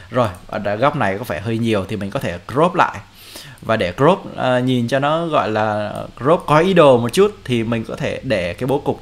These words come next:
kiểu như này. Đó, lý do tại sao mình chọn đây. À, cái bố cục mình đang để là một phần, à, một phần ba ha, bố cục một phần ba. Mình để điểm nhấn là mặt của, à, người mẫu ở ngay giữa cái điểm này là điểm trung tâm mà chúng ta dễ tập trung. Enter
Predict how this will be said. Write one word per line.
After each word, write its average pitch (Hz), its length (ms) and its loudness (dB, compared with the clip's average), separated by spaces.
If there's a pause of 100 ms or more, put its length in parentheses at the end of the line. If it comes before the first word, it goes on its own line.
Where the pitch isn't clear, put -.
kiểu 104 220 -2
như 123 140 -2
này. 131 200 2 (760)
Đó, 156 280 2 (340)
lý 160 100 6
do 208 120 8
tại 147 160 2
sao 160 160 4
mình 139 160 0
chọn 123 340 4
đây. 143 160 6 (420)
À, 123 280 2
cái 160 280 6
bố 170 160 4
cục - 260 0
mình 135 100 -2
đang 139 140 2
để 113 160 4
là 107 160 2
một 113 260 0
phần, 110 420 -2
à, 107 360 -2 (120)
một 117 120 -6
phần 113 140 -6
ba 143 160 4
ha, 131 340 -2
bố 127 120 0
cục 120 180 -4
một 104 100 -6
phần 110 160 -4
ba. 120 180 2 (340)
Mình 120 160 -2
để 101 140 0
điểm 107 240 -2
nhấn 170 340 0
là 123 100 0
mặt 110 280 0
của, 90 380 -6
à, 98 80 -8 (200)
người 107 180 -4
mẫu 156 360 0
ở 87 300 -2
ngay 120 180 2
giữa 139 320 -2
cái 165 80 -2
điểm 110 200 2
này 107 140 0 (120)
là 107 160 -2
điểm 104 200 -4
trung 123 180 -2
tâm 127 160 2
mà 107 80 -2
chúng 98 80 -4
ta 123 120 2
dễ 127 160 -2
tập 143 120 -4
trung. 123 180 0 (320)
Enter 120 280 2